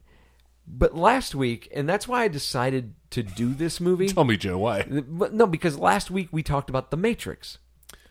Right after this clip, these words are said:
Speaker 2: Yes.
Speaker 1: And I thought, you know what? Now is a good time to jump on this, 'cause I really wasn't planning on us talking about this movie for a
Speaker 2: Before
Speaker 1: while.
Speaker 2: people know.
Speaker 1: But
Speaker 2: Yeah.
Speaker 1: I was like, you know what? We just talked about The Matrix.
Speaker 2: Smart.
Speaker 1: Now is a good time to talk about this movie too.
Speaker 2: Smart.
Speaker 1: Because the advertising, the fucking, the, the marketing of this movie,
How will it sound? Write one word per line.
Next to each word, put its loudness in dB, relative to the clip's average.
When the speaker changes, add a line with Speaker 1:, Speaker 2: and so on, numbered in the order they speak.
Speaker 2:
Yes. -2
Speaker 1:
And 4
I 8
thought, 2
you 4
know 8
what? 4
Now 4
is 2
a -4
good -2
time 2
to -2
jump 0
on 0
this, -2
'cause -2
I 2
really 0
wasn't 2
planning 2
on 2
us 0
talking -2
about 0
this -6
movie 0
for 0
a 2
Speaker 2:
Before 4
Speaker 1:
while. 2
Speaker 2:
people 0
know. 2
Speaker 1:
But 4
Speaker 2:
Yeah. 6
Speaker 1:
I 6
was 4
like, 0
you 0
know 10
what? 6
We 0
just -4
talked 2
about 0
The -6
Matrix. 0
Speaker 2:
Smart. 0
Speaker 1:
Now 4
is 2
a 0
good 4
time 2
to 2
talk 2
about 0
this 0
movie 2
too. -2
Speaker 2:
Smart. 0
Speaker 1:
Because 4
the -6
advertising, 2
the -2
fucking, -4
the, 2
the -4
marketing 0
of 2
this -2
movie, 0